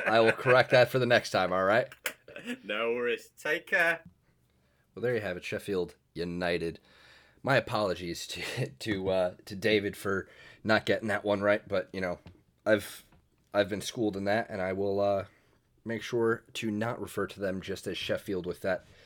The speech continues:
Speaker 1: uh, with that crosstown rivalry that they've got going. Um, so there you have it. Sheffield United's chances at Europe. Um, by, by way of the league, by way of the F A Cup.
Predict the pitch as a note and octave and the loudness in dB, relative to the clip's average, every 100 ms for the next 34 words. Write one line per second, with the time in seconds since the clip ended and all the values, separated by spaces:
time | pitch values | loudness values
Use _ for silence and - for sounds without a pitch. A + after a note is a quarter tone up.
0 | - - - - F#2+ F#2+ G2 F#2+ G2 F#2 | -20 -20 -20 -6 -2 -2 -2 -4 -4 -4
1 | - F#2 - F2+ F2 F2 F2 F2 F2 E2+ | -2 -4 -4 -6 -2 0 0 0 -4 -4
2 | - - _ F2+ - F2 G2+ F2 F#2 F#2+ | -8 -20 _ -8 -4 -4 -2 -2 -2 -2
3 | F2+ F2+ - - F2+ F2 E2+ E2 _ _ | -2 -6 -12 -2 0 0 -2 -10 _ _
4 | _ - - _ - A2+ A#2 A#2 - _ | _ -20 -20 _ 0 4 4 2 -8 _
5 | _ _ _ _ _ _ _ G2+ G2+ G2+ | _ _ _ _ _ _ _ -2 0 0
6 | A2 C#3 D3 - _ - - A2 - G#2 | 0 0 -2 -8 _ -12 -4 -4 0 -2
7 | F#2+ F#2+ F#2+ F2+ - - G2+ F#2 F#2+ F2 | 0 0 0 -2 -6 -4 -4 -4 -6 -8
8 | - G2 E2+ F#2+ A#2 B2 - _ - F#2+ | -4 -4 0 4 6 4 0 _ -2 0
9 | F2+ F2 F2 - _ _ - E2+ F2 E2 | 2 0 -4 -12 _ _ -2 0 0 -4
10 | - E2+ E2 E2 D#2+ E2 F#2+ A2 G#2+ D#2+ | -4 -2 0 -2 -4 -6 -2 -2 -2 -4
11 | D#2+ F2 F2 E2+ - F2 D#2+ E2+ - _ | -2 0 0 -2 -4 -4 -4 -6 -14 _
12 | _ _ _ _ F2+ F2+ - F#2+ F#2+ F2+ | _ _ _ _ -8 -6 -2 -2 2 0
13 | - G#2+ B2 | 0 -2 -2